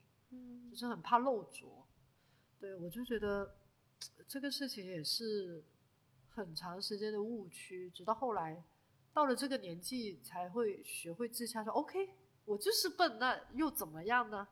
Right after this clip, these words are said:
Speaker 1: 嗯。
Speaker 2: 就我坦然地承认说，“OK，我在这方面我就是没有这个悟性，那我不能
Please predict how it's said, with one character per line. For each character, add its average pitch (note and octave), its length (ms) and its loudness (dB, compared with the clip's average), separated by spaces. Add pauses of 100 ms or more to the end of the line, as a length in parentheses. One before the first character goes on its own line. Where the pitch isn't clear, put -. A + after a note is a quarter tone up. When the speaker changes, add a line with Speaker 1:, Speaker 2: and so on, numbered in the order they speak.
Speaker 1:
嗯。 C4 300 -8
Speaker 2:
就 C#4 120 0
我 A#3+ 140 8
坦 F#3 220 -2
然 G#3 80 2
地 A#3+ 100 0
承 A3+ 180 -2
认 A#3+ 80 0
说， A#3+ 120 2
“OK， G#3+ 260 0
我 G3 160 0
在 G#3+ 180 0
这 G#3+ 160 -4
方 G#3 160 -6
面 G#3+ 160 -2
我 E3 120 -10
就 G3+ 160 -8
是 F#3 400 -4 (580)
没 E3 200 -4
有 G#3 140 0
这 G3+ 140 -4
个 G3 100 -2
悟 G3 280 -8
性， E3+ 400 -6
那 G3+ 120 -8
我 E3 160 -8 (120)
不 A3 120 -8
能 E3 160 -18